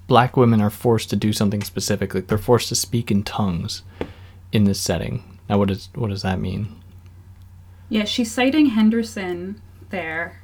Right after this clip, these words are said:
Speaker 2: um, and she's s-, talking, I think what Henderson is, is saying is, um,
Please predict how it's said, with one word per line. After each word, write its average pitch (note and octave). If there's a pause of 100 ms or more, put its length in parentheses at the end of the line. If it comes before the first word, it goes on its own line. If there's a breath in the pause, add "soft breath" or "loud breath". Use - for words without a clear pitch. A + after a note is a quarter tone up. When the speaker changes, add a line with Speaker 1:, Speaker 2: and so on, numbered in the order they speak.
Speaker 2:
um, F3+ (1400)
and G#3 (120)
she's - (500)
s-, -
talking, A3+ (380)
I G#3
think G#3
what G#3+
Henderson G#3+
is, -
is G#3+
saying F3 (460 loud breath)
is, - (120)
um, -